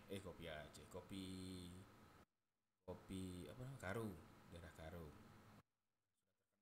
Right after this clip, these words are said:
terkenal tuh. Jadi bisa, bisa berjualan langsung. Nah, ini contoh nih, untuk membeli udah ada nomor WhatsApp atau nomor kontaknya,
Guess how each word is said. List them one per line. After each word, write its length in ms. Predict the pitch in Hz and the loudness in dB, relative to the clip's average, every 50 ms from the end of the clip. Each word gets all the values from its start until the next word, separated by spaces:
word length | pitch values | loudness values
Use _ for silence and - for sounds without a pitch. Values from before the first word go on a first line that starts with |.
| _ | _
terkenal 80 | - 92 85 | -4 -2 -2
tuh. 120 | 82 76 73 - - - - - - - - - - _ _ _ _ _ _ _ _ | -2 -4 -4 -6 -10 -12 -12 -12 -12 -12 -14 -14 -16 _ _ _ _ _ _ _ _
Jadi 140 | _ - - - - 104 - - - - - | _ -6 -6 -6 -6 -8 -10 -10 -12 -8 -2
bisa, 480 | 113 104 101 - - 95 90 87 85 82 80 82 92 92 98 - - - - - - - - - - _ _ _ _ _ _ _ _ _ _ _ _ _ _ _ _ _ _ _ _ _ _ _ _ _ _ _ _ | 0 4 4 6 6 6 6 6 4 2 0 0 -2 -4 -6 -8 -10 -12 -12 -12 -12 -12 -14 -16 -18 _ _ _ _ _ _ _ _ _ _ _ _ _ _ _ _ _ _ _ _ _ _ _ _ _ _ _ _
bisa 240 | - - 92 82 82 80 80 82 | -2 2 4 6 6 4 4 4
berjualan 400 | 98 98 101 - 101 95 92 87 90 95 | 2 2 4 4 4 6 6 6 4 4
langsung. 320 | 113 127 120 - 101 98 98 95 - - - - - | 2 4 4 4 4 2 2 -2 -4 -8 -10 -10 -8
Nah, 160 | - - - - - - _ _ _ _ _ _ | -8 -8 -6 -8 -8 -10 _ _ _ _ _ _
ini 320 | 110 110 - - - - - | 0 0 0 -2 -8 -4 0
contoh 320 | 82 82 87 101 113 113 | 0 0 2 2 2 4
nih, 160 | 113 104 107 131 - - - - - - - - - | 4 4 4 2 0 -4 -10 -12 -12 -12 -12 -4 0
untuk 240 | - 107 107 - 92 | 0 2 4 4 4
membeli 460 | - 107 107 104 95 98 104 123 139 - 120 | 4 4 4 6 6 6 6 6 6 4 4
udah 160 | 117 113 95 92 | 4 4 4 4
ada 140 | 87 95 | 4 4
nomor 320 | 92 90 87 90 90 90 87 82 | 4 4 4 4 4 4 4 4
WhatsApp 400 | 78 78 - - 82 80 - - | 2 2 4 4 2 2 0 -2
atau 320 | 78 78 - - 76 78 76 | -4 -4 -2 -2 -2 -2 -2
nomor 300 | 76 80 80 80 80 82 | -2 -4 -2 -2 -2 -2
kontaknya, 560 | - - 85 87 - - - - 78 80 85 | 0 -2 -2 -2 -2 -4 -6 -4 -2 0 0